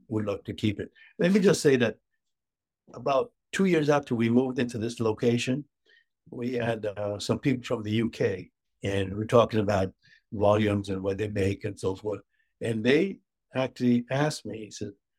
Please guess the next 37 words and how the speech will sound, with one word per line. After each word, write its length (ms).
"Well, 140
what's 200
your 100
volume?" 460
And 280
I, 100
at 60
the 120
time, 280
it 40
was 120
something 280
like 240
thirteen, 560
fourteen 380
thousand 480
barrels. 540
And 160
he 60
said, 300
"Oh 140
my, 340
that's 180
about 260
what 200
we 160
make, 300
but 120
we've 180
been 200
in 40
business 380
a 80
hundred 320
and 160
fifty 320
years." 640